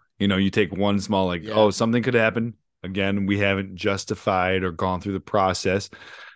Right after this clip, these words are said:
Speaker 1: but public opinion is just like, "Hey, let me make a funny meme so I get attention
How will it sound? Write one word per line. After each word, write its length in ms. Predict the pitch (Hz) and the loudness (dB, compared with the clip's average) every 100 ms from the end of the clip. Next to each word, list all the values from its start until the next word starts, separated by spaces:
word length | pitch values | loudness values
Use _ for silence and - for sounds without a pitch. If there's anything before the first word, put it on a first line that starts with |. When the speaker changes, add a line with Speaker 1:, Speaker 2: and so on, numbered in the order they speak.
| _ _ _ | _ _ _
Speaker 1:
but 440 | 101 95 92 92 - | 2 2 -2 -6 0
public 300 | 143 147 113 | 2 2 0
opinion 500 | 101 160 160 110 101 | 0 2 2 2 0
is 100 | 90 | -4
just 220 | 98 - | -6 -4
like, 260 | 92 - _ | -4 -6 _
"Hey, 320 | 143 123 95 | 2 4 4
let 180 | 95 117 | 2 4
me 80 | 143 | 4
make 180 | 131 117 | 4 2
a 40 | |
funny 380 | 104 - 113 110 | -4 0 2 4
meme 520 | 95 92 101 101 90 | 2 2 2 0 -2
so 200 | 80 90 | -6 -4
I 140 | 85 95 | -2 -2
get 160 | 92 | -4
attention 640 | 85 - 92 87 80 73 | -6 -6 -6 -4 -6 -8